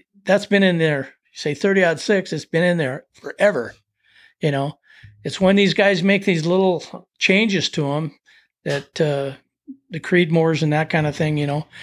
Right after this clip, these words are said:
all it is is some, some hand loader made that, and then he somehow got it into the industry by news articles, or, you know, they take it out on the range, or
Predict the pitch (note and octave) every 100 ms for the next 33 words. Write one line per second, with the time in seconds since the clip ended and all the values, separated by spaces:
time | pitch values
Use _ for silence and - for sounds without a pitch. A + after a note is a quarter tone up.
0 | - - D3 F3 G3+ G#3+ E3 D3+ D#3+ F3
1 | F3+ - - - E3+ D#3+ F#3 A3 F3 C#3+
2 | D3+ D3+ D3+ C#3+ G3 G3 C#3+ C#3 C#3+ -
3 | - - - C#3+ D3 D3 C3+ E3 E3+ D3+
4 | - F#3 F3 F3 E3+ E3+ E3 F3+ F3 -
5 | E3 D3+ D#3 - - - - D#3+ F#3 F#3
6 | - C#3+ C3 C#3+ - _ - D3 C#3+ C#3
7 | C3 _ _ _ _ _ _ _ _ _
8 | _ _ _ E3 E3+ F3 E3+ F3 F3 F3
9 | E3+ E3+ E3+ C3 A#2+ A#2 - - D3+ C#3+
10 | D3 C#3+ C3+ B2+ E3 E3 E3+ E3+ F3 E3+
11 | D#3 F3 F3+ F3+ D#3+ C3+